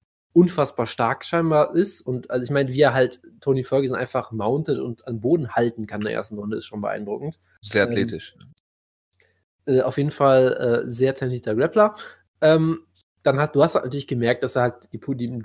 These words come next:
Speaker 1: Puste ausgegangen hat, wie gesagt, die in der dritten Runde nochmal gut kompensiert, die er bis dahin vermutlich sogar auch gewonnen hat. Ähm, und Tony Ferguson sah, fand ich,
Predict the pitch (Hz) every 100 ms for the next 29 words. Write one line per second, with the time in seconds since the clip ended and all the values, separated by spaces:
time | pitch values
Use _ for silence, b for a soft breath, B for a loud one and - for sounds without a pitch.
0 | - 127 - 117 127 127 120 120 - 127
1 | 120 117 131 127 113 120 147 127 120 117
2 | 113 120 - 117 113 110 123 120 113 110
3 | 110 117 117 127 113 117 107 110 120 104
4 | 98 98 131 - _ _ _ _ _ _
5 | _ 127 123 127 139 - 175 170 180 240
6 | 226 165 180 - 180 170 160 -